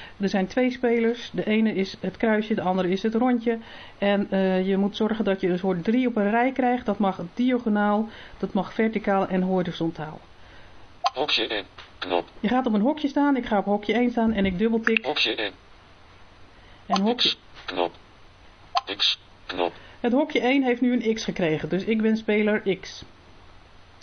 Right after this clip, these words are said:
Speaker 1: Ik ga vervolgens
Speaker 2: Foto drie kopie vier.
Speaker 1: De volgende speler gaat, eh, zijn hokje ook vullen.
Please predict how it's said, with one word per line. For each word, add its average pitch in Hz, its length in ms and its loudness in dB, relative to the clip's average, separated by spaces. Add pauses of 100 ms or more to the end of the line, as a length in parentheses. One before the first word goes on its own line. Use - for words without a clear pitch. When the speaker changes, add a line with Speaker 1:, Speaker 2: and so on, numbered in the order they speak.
(400)
Speaker 1:
Ik - 120 -10
ga 240 200 4
vervolgens 247 400 2
Speaker 2:
Foto 123 240 0
drie 139 240 -4
kopie - 300 -2
vier. 87 180 -6 (200)
Speaker 1:
De 202 120 0
volgende 285 360 2
speler 208 520 0
gaat, 190 340 0
eh, 185 240 0
zijn 202 340 0
hokje 196 360 -2
ook 254 180 0
vullen. 294 340 2